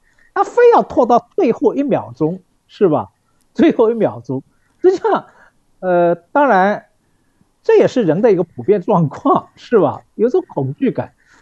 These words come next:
所以像我们写作，我刚才也说也是这样。但是，我还是要说但是，当你真正投入进去，进去以后，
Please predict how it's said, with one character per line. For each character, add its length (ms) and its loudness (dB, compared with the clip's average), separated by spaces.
所 120 0
以 40 4
像 200 2
我 60 2
们 120 0
写 220 2
作， 140 4
我 80 2
刚 160 -6
才 120 2
也 160 0
说 200 0
也 100 -6
是 160 -10
这 120 -4
样。 180 -8
但 180 -2
是， 280 -10
我 100 -6
还 120 -4
是 80 0
要 80 2
说 220 -4
但 200 -6
是， 180 -20
当 220 0
你 80 0
真 240 -2
正 160 0
投 260 -10
入 140 0
进 220 -6
去， 280 -12
进 200 -8
去 180 -12
以 60 -18
后， 260 -20